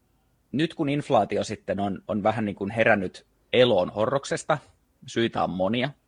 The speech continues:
mutta nyt se on selkeästi otsikoissa ja kaikki sen tiedostaa, niin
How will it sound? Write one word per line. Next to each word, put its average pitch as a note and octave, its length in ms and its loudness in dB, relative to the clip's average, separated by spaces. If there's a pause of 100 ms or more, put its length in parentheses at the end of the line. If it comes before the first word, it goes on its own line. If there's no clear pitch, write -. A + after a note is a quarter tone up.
(180)
mutta F#2+ 540 -4 (1080)
nyt A2 160 -4
se G#2 100 2
on F#2+ 60 0
selkeästi F#2 540 -2 (240)
otsikoissa G#2+ 560 0
ja E2 80 -2
kaikki - 240 -4
sen - 160 -12
tiedostaa, A2 560 -4 (840)
niin A2+ 300 2